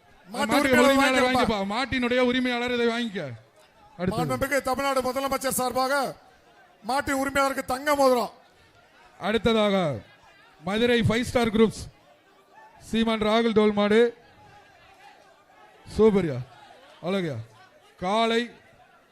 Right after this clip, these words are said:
Speaker 2: வெற்றி பெற்றது. சைக்கிள் கொடுத்துருங்க. சைக்கிள்.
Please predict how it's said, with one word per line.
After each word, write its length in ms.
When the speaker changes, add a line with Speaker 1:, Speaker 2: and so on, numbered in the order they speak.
Speaker 2:
வெற்றி 280
பெற்றது. 400
சைக்கிள் 340
கொடுத்துருங்க. 440
சைக்கிள். 300